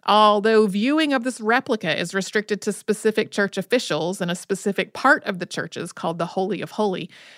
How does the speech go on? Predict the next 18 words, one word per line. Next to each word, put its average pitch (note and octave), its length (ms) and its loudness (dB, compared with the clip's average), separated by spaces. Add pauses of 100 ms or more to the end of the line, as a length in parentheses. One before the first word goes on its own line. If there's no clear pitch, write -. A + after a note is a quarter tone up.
(160)
during G4 260 2
certain D#4 320 2
religious D4+ 320 2
holidays, A#3 480 4
this G3+ 180 -8
replica A3+ 420 2
is G3 180 0
taken A3+ 320 -2
out A3+ 240 2
and G3 120 -2
paraded G3+ 440 2
around F#3 200 2
the G#3 60 -6
church - 340 -6
for - 140 -8
all E3 140 -2
to G3 80 -6
see. G3+ 440 -10